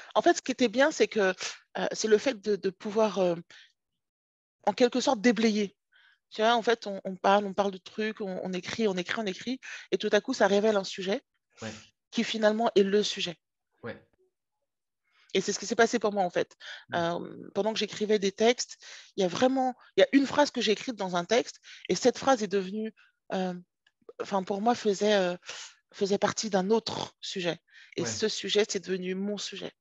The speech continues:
Speaker 2: Ouais. Ouais, ça, c'est vraiment, euh, bah, c'est vraiment tout l'intérêt, justement, je dirais peut-être par rapport à une formation, parce que j'avais fait une formation, en fait, sur le, l'écriture.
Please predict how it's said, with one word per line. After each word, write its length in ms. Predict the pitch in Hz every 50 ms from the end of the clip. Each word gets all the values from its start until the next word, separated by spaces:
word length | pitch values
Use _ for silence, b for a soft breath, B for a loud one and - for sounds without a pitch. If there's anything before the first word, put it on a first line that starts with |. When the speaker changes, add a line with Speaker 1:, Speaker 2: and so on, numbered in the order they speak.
| _ _ _ _ _ _
Speaker 2:
Ouais. 320 | 120 120 117 110 104 98 101 - - - _ _ _ b b b b b -
Ouais, 120 | 117 113
ça, 100 | 110 123 110
c'est 140 | - 120
vraiment, 380 | 110 107 113 117 120 123 123 120
euh, 580 | 113 110 107 107 107 107 104 104 101 101 101 98 - - - - -
bah, 120 | 107 117 117
c'est 140 | - 147
vraiment 280 | 131 131 139 147 151 147
tout 160 | 139 - 147
l'intérêt, 760 | 143 135 131 131 139 135 135 135 143 143 139 135 - - - _ _ _ -
justement, 680 | 123 113 110 - - 127 127 131 135 135 135 127 127 - - -
je 80 | 113
dirais 260 | 104 120 120 127 127
peut-être 240 | - 131 131 123 123
par 100 | - 113
rapport 300 | 110 107 - 123 113 110
à 600 | 110 107 107 104 104 101 101 98 95 - - - _ -
une 120 | 113 113 110
formation, 540 | - - 135 139 139 139 135 - 147 143
parce 160 | 135 117 - -
que 80 | 110
j'avais 300 | 101 113 117 113 127 135
fait 260 | 131 - - 165 160
une 100 | 151 131
formation, 640 | - - 139 120 120 117 113 110 - - 147 139 131
en 40 | 107
fait, 200 | - - 101 92
sur 180 | - - 107 104
le, 160 | 101 98 92 -
l'écriture. 580 | 95 98 98 - - - - 165 185 180 185